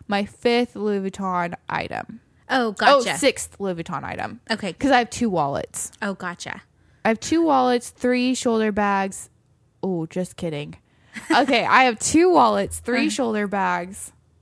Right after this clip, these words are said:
Speaker 1: two, three, two bucket bags.
Speaker 2: Uh-huh.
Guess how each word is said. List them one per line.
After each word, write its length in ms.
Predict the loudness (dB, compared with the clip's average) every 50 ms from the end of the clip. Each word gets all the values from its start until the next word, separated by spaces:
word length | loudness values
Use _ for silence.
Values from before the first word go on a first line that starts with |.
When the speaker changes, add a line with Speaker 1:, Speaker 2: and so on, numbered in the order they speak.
| _ _ _ _ _ _ _ _ _
Speaker 1:
two, 320 | -20 -16 -14 -14 -14 -14 -18 _ _ -20
three, 240 | -16 -14 -14 -14 -16 _ _ _ _ _ _ _ _ _ _ _ _ _ _ -14 -8
two 340 | -6 -4 -2 -2 -2 -2 -4
bucket 520 | -2 0 -2 -2 -2 -2 -4 -4 -4 -4
bags. 600 | -4 -4 -2 -2 -2 -2 -4 -6 -8 -10 -8 -4
Speaker 2:
Uh-huh. 440 | -4 -2 -2 -2 -4 -4 -4 -4 -6